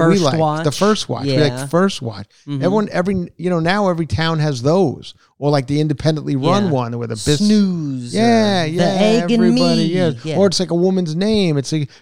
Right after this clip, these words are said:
Speaker 1: Christine's ba-, you know, b-, bread basket.
Speaker 2: Yep.
Speaker 1: And she's, you
Speaker 2: Mm-hmm.
Speaker 1: know, she's a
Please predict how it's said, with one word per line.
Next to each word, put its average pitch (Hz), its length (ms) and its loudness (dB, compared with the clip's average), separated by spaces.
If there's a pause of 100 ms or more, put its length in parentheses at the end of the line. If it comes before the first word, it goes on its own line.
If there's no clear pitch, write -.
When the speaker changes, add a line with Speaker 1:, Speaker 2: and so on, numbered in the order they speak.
Speaker 1:
Christine's 190 960 0
ba-, 175 300 0
you 185 140 -2
know, 180 180 0
b-, 165 140 -4
bread 185 340 0
basket. 123 560 -2
Speaker 2:
Yep. 143 180 0
Speaker 1:
And 135 160 -2
she's, 180 360 0
you 175 80 0
Speaker 2:
Mm-hmm. 156 40 0
Speaker 1:
know, 147 220 -2
she's 139 280 -6
a 135 100 -6